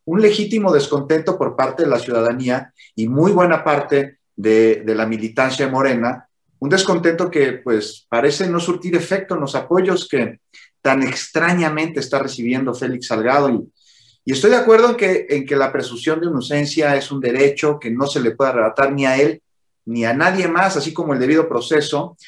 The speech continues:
al igual que a la denunciante tampoco se le puede arrebatar el derecho a ser escuchada, y sus demandas deben ser atendidas, cosa que, pues, parece que sucede en el Comité de Honestidad y Justicia de Morena, del que tanto se ha hablado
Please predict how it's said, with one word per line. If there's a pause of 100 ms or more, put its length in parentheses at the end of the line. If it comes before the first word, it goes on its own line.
(140)
al
igual
que
a
la
denunciante
tampoco
se
le
puede
arrebatar
el
derecho
a
ser
escuchada, (260)
y
sus
demandas
deben
ser
atendidas, (420)
cosa
que, (1120)
pues,
parece
que
sucede
en
el
Comité
de
Honestidad
y
Justicia (200)
de
Morena,
del
que
tanto
se
ha
hablado